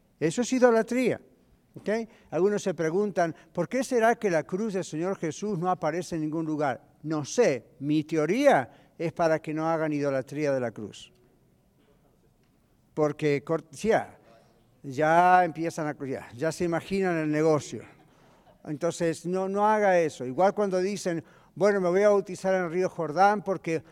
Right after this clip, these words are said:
aquí se bautizó Jesús". Nadie sabe el punto exacto donde Jesús se bautizó. Lo único que sabemos que fue que en el río Jordán. Entonces usted va allá y algunos dicen, "Fue en este lado",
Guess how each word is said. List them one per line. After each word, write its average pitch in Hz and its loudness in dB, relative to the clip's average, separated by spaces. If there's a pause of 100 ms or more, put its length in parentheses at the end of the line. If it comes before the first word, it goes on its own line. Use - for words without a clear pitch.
(120)
aquí 175 -4
se 202 -2
bautizó 165 -4
Jesús". 143 -6
Nadie 226 -2
sabe 226 2
el 202 0
punto 190 -4
exacto 165 0
donde 127 -4
Jesús 127 -10
se 139 -6
bautizó. 127 -6 (640)
Lo 160 -2
único 208 4
que 202 4
sabemos 208 2
que 180 -4
fue 185 -4
que 185 0
en 170 -2
el 160 -4
río 175 0
Jordán. 185 0 (520)
Entonces 147 -4
usted 202 0
va 208 6
allá 202 4
y 233 6
algunos 196 0
dicen, 185 -4
"Fue 208 2
en 226 0
este 208 -2
lado", 175 4